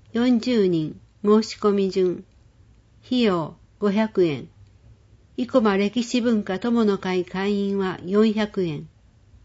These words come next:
申し込み問い合わせ。六月七日金曜日から十三日木曜日までに、氏名、電話番号を明らかにして、電話かファクス、メール、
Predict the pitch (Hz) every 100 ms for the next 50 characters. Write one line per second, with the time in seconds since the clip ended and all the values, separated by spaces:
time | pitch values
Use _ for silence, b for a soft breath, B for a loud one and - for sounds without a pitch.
0 | - - - - - - - 233 262 262
1 | - 240 240 233 233 226 220 214 208 -
2 | 190 - - _ _ _ _ - - _
3 | - - _ 214 214 254 247 254 - 214
4 | 202 202 - 170 - - 247 247 240 214
5 | 202 185 185 180 - _ - - 262 269
6 | - 269 220 202 - 202 202 208 262 262
7 | 233 202 190 170 156 156 - - - -
8 | - - _ - - 247 226 180 156 -
9 | - 214 247 254 247 247 240 214 180 170
10 | 170 175 226 202 180 175 175 170 - 180
11 | 180 b b b b - 220 233 233 220
12 | 226 208 220 220 196 - 165 - - -
13 | 202 214 208 185 151